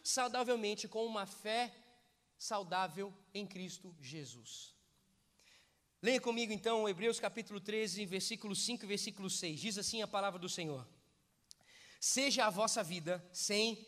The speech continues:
avareza. Contentai-vos com as coisas que tendes,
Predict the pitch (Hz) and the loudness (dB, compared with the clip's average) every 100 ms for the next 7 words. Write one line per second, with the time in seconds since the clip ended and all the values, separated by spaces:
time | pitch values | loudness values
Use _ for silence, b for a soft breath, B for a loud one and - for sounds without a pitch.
0 | - - _ - 151 147 131 127 117 - | -20 -20 _ -8 -4 -4 -4 -6 -8 -14
1 | - _ _ _ _ B B B B 190 | -20 _ _ _ _ B B B B -2
2 | 196 220 190 208 240 220 240 240 - - | 0 0 0 2 2 2 0 0 0 -2
3 | 196 165 - - 202 214 214 - 220 - | -4 -4 -4 -2 0 0 0 0 -2 -2
4 | 190 170 113 - - - | -2 0 -4 -6 -6 -8